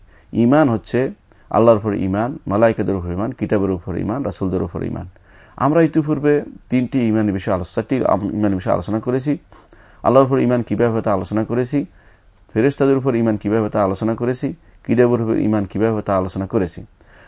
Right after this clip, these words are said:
আজকে আমরা আলোচনা করব রাসূলদের উপর কি ঈমান কিভাবে সুসম্পন্ন হবে সেই বিষয়টির উপর। রাসূলদের উপর ঈমান আনার আগে গুরুত্বপূর্ণ জিনিস হচ্ছে নবী রাসূলদের সম্পর্কে অর্থ,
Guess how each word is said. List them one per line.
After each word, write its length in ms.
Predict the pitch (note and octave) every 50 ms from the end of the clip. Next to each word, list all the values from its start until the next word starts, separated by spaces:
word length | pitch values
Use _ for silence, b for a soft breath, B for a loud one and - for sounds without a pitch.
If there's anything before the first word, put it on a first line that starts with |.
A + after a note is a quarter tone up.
| b
আজকে 280 | b - G#2+ - - D3+
আমরা 260 | C#3+ C3 C3+ C#3 B2+
আলোচনা 300 | A2 G#2 G#2+ - C3+ C3
করব 400 | B2 - A2+ A2 A2 A2+ A#2 A#2
রাসূলদের 460 | - - G2+ - - C#3 C3+ C3 B2
উপর 340 | A#2+ A2 - A#2 A2+ A2 A2+ -
কি 80 | - A2 -
ঈমান 320 | G2 G#2 G2+ G#2 G#2 G#2
কিভাবে 580 | G2+ - - F#2+ F#2 G#2 G2+ G2+ G#2 G2 G2+ - -
সুসম্পন্ন 560 | - - F#2 - G2+ F#2 F2+ - G2 G2 G2
হবে 320 | F#2+ F#2 F#2 F2+ F#2 F#2
সেই 180 | F#2 - F#2+ F2
বিষয়টির 340 | F2+ F2+ - F#2 - G2 G2
উপর। 160 | F2+ E2+ D#2 - _ _ _ _ _ _ _ b b b b b b b b b
রাসূলদের 420 | b A#2 B2 - F#3+ F#3+ E3+ F3+ E3+
উপর 260 | E3 D3 E3 E3+ -
ঈমান 360 | - - B2 B2 A#2+ A#2+ -
আনার 260 | - - A2+ A#2+ B2
আগে 400 | - - G2 F#2+ G2+ A#2+ B2 B2 - - -
গুরুত্বপূর্ণ 680 | A2 G2 A#2 A2+ G#2+ - - G#2 F#2+ G#2+ G2 G2 G2
জিনিস 240 | F2+ G2 G#2+ A2+ -
হচ্ছে 240 | A#2 - - - -
নবী 260 | - G#2 G#2 G2 G2+
রাসূলদের 460 | F#2+ F#2+ F2+ - A2+ A2+ G#2+ A#2 A2+ - - - - - _ _ - - - -
সম্পর্কে 380 | - - A2 G2 - - -
অর্থ, 240 | - F#2+ - - -